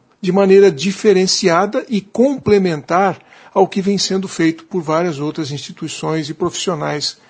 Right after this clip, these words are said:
nessa área. A entidade congrega pessoas físicas e jurídicas com crenças, competências e valores em comum e que atuam diariamente para que o desenvolvimento sustentável de fato aconteça.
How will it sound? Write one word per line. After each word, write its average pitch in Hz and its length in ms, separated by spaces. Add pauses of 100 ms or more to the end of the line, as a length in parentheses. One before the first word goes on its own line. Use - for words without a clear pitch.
(240)
nessa 151 460
área. 143 380 (260)
A 190 100
entidade 170 420
congrega 170 420
pessoas 147 420
físicas 165 600
e 147 60
jurídicas 160 680
com 156 220
crenças, 175 640
competências 151 1000
e 190 80
valores 147 680 (340)
em 180 120
comum 165 340 (640)
e 180 60
que 208 160
atuam 196 340
diariamente 175 920
para - 180
que - 140
o 170 60
desenvolvimento 147 600
sustentável 151 800 (160)
de 160 160
fato 147 320
aconteça. 151 560